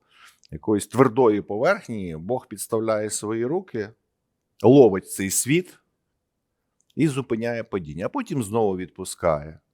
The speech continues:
І так поступово-поступово ми наближаємося до кінця. Але Всесвітня організація вос, вона не утруднює себе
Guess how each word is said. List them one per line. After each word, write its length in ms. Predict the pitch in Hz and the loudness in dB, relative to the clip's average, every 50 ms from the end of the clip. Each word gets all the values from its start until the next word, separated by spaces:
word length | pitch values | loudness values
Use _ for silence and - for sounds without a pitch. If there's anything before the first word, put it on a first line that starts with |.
| _ _ _ _ _ _ _ _ _ _ _ _ _ _ _ _ _ _ _ _ _ _ _ _ _ | _ _ _ _ _ _ _ _ _ _ _ _ _ _ _ _ _ _ _ _ _ _ _ _ _
І 80 | 117 117 | -4 0
так 320 | 113 - 247 294 - _ | 2 2 0 0 -2 _
поступово-поступово 1200 | - 151 - - - 127 - - 180 180 165 - - 135 - - - 123 - - 156 156 147 127 | -8 -10 -8 -8 -10 -8 -4 -2 0 0 0 -2 -4 -8 -10 -8 -10 -8 -4 -2 0 0 2 0
ми 140 | 113 117 123 | 0 -4 -6
наближаємося 1120 | 123 113 104 98 104 101 90 92 104 101 98 90 87 - - - - - - - 87 92 - _ _ _ - | -8 -8 -8 -8 -8 -8 -6 -4 -4 -4 -4 -6 -10 -16 -18 -16 -16 -16 -16 -16 -20 -20 -20 _ _ _ -10
до 160 | 80 90 92 | -8 -8 -8
кінця. 580 | - 98 95 92 - - - 82 78 80 - _ _ _ _ _ _ _ _ _ _ _ _ _ _ _ _ _ _ _ _ _ _ | -6 -10 -12 -12 -10 -12 -12 -12 -14 -14 -18 _ _ _ _ _ _ _ _ _ _ _ _ _ _ _ _ _ _ _ _ _ _
Але 440 | 87 87 87 98 110 117 120 110 107 | 0 2 4 6 6 6 4 2 0
Всесвітня 460 | - - 107 - - 131 113 - 113 | -2 -4 -8 -8 -8 -8 -4 -4 -6
організація 640 | 107 110 117 113 113 107 113 117 113 - - 113 110 | -6 -6 -8 -10 -10 -8 -8 -8 -8 -6 -6 -6 -4
вос, 400 | 110 131 160 180 175 - - - | -4 -6 -6 -6 -8 -10 -12 -12
вона 500 | 98 98 98 107 123 131 135 143 156 139 _ _ _ _ _ _ _ _ _ _ _ _ _ _ _ _ _ _ _ - - _ | -12 -10 -10 -8 -8 -8 -8 -10 -14 -18 _ _ _ _ _ _ _ _ _ _ _ _ _ _ _ _ _ _ _ -18 -12 _
не 240 | 113 113 131 143 131 - - _ | 0 2 4 4 2 0 -4 _
утруднює 680 | 135 131 - - 156 160 135 101 90 92 85 85 85 | -12 -4 0 2 2 4 2 2 -2 -6 -8 -8 -8
себе 540 | - - 85 92 92 107 135 151 156 170 | -8 -8 -8 -8 -4 -2 0 0 0 -2